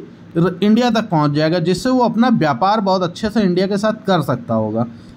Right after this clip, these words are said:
अब ये समझ लीजिए कि ये जो project है, एक सौ बासठ किलोमीटर जो railway track बिछाना है,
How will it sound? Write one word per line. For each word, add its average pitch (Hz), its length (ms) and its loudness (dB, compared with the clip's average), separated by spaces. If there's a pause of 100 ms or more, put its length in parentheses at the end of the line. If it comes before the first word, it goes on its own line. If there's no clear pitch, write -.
अब 196 140 4
ये 269 120 2
समझ 233 340 4
लीजिए 240 260 4
कि 285 120 0
ये 220 320 4
जो 277 120 0
project 220 520 0
है, 190 280 0 (540)
एक 202 140 0
सौ 277 140 0
बासठ 170 480 0
किलोमीटर 208 500 0
जो 220 160 2
railway 190 360 2
track 208 320 0
बिछाना 147 540 0
है, 233 160 -4